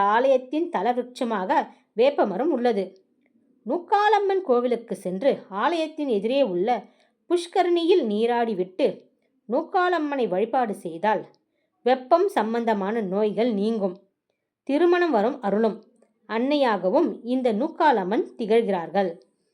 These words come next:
இந்த ஆலயத்தில் அமாவாசை தோறும் நடைபெறும் சிறப்பு வழிபாட்டில்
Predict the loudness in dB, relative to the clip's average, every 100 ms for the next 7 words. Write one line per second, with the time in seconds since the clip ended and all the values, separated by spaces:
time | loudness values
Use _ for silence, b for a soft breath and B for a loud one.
0 | _ -4 2 4 4 2 2 2 2 2
1 | -2 -2 -4 -4 -2 0 0 0 0 0
2 | 0 0 -2 0 0 0 0 0 0 0
3 | 2 2 0 -2 -2 -4 -4